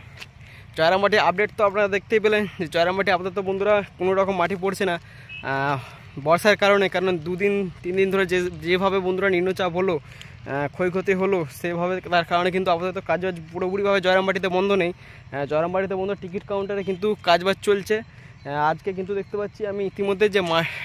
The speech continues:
ট্রাক্টরে করে কিন্তু বালি ভরাট করে, মানে স্টেশনে যে ভরাট চলছে, মানে ধাস বালি দিয়ে কিন্তু টিকিট কাউন্টারে ভরাট চলছে।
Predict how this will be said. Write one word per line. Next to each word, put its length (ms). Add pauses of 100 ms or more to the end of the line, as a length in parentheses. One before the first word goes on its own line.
(140)
ট্রাক্টরে 360
করে 160
কিন্তু 320 (480)
বালি 360
ভরাট 320
করে, 300 (220)
মানে 260
স্টেশনে 440
যে 360 (180)
ভরাট 340
চলছে, 320
মানে 220 (420)
ধাস 220
বালি 220
দিয়ে 160
কিন্তু 320 (320)
টিকিট 200
কাউন্টারে 380
ভরাট 300
চলছে। 340